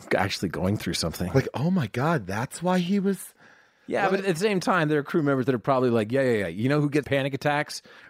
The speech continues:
Speaker 1: Or the celebrities, the actors."
Speaker 2: "Yeah, what's the matter, buddy? Uh, not enough gold-plated threads on your goddamn sheets."
Speaker 1: Brother.
Speaker 2: <laughs> Brother.
Speaker 1: <laughs>
Speaker 2: Let me tell you something, though.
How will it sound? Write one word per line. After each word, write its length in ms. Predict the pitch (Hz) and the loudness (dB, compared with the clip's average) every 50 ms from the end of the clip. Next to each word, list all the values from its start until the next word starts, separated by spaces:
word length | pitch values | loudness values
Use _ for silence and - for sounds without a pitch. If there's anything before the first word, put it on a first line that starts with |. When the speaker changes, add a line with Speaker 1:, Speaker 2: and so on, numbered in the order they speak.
| - - | -8 -6
Speaker 1:
Or 100 | 135 120 | -6 -6
the 340 | 110 101 101 98 123 95 - _ | -6 -6 -4 -2 -2 -2 -2 _
celebrities, 680 | - - - 131 131 135 143 143 135 104 87 71 67 - | -6 -4 -2 0 0 2 2 2 2 0 -2 -6 -10 -10
the 160 | - 90 - - - 127 | -10 -10 -10 -6 -2 -2
actors." 460 | 127 123 - - 131 98 78 78 113 | -2 -2 -2 -4 -4 -4 -4 -4 -4
Speaker 2:
"Yeah, 260 | 135 143 147 143 143 | -4 -2 -2 0 0
what's 260 | 147 156 170 165 - - | 0 0 -2 -4 -6 -6
the 60 | 180 | -4
matter, 380 | 180 185 180 175 170 165 151 | -4 -2 0 0 0 0 -2
buddy? 480 | 143 - 147 147 147 147 151 147 143 147 | -2 -2 -2 0 0 0 -2 -2 0 0
Uh, 160 | 147 143 143 | 2 2 0
not 160 | 147 156 156 | 0 0 -2
enough 340 | 156 156 160 160 160 120 101 | -2 0 0 -2 -2 -2 -4
gold-plated 840 | 95 151 - 165 165 165 - - - 143 165 165 170 160 156 151 - | -2 0 0 2 2 0 -2 -4 -4 -2 0 0 2 0 -2 -4 -6
threads 500 | - - 147 165 175 175 175 165 143 131 | -6 -4 0 2 2 2 2 0 0 0
on 160 | 160 160 156 | 0 0 0
your 140 | 143 139 139 | -2 -4 -4
goddamn 880 | 127 131 156 165 170 165 165 156 143 131 151 175 175 180 175 160 156 143 | -2 0 2 2 4 2 2 0 -2 0 0 2 4 4 2 2 0 -2
sheets." 720 | 131 - - - 180 202 202 202 190 156 - - - - | -6 -10 -8 -4 -2 0 0 0 0 -2 -4 -8 -8 -8
Speaker 1:
Brother. 580 | 143 123 123 123 127 135 135 143 143 139 135 - - - - - | -8 -2 0 2 2 4 4 4 2 0 0 -4 -10 -16 -12 -10
Speaker 2:
<laughs> 240 | - - - _ - | -10 -10 -12 _ -14
Brother. 640 | - 147 170 175 175 175 175 175 175 165 143 147 - - 156 | -4 -2 0 2 4 4 4 4 4 2 2 0 -2 -2 -6
Speaker 1:
<laughs> 120 | - - - | -8 -4 -2
Speaker 2:
Let 720 | - 139 139 - - 226 220 127 - 185 160 - 220 226 | 0 0 0 0 -2 -4 -6 -8 -8 -6 -4 -2 0 2
me 80 | 247 | 2
tell 180 | - - 240 240 | 2 2 0 0
you 80 | 247 208 | 0 0
something, 320 | 165 190 170 151 147 139 | 0 0 2 2 2 4
though. 280 | 131 120 107 101 - | 4 4 4 2 0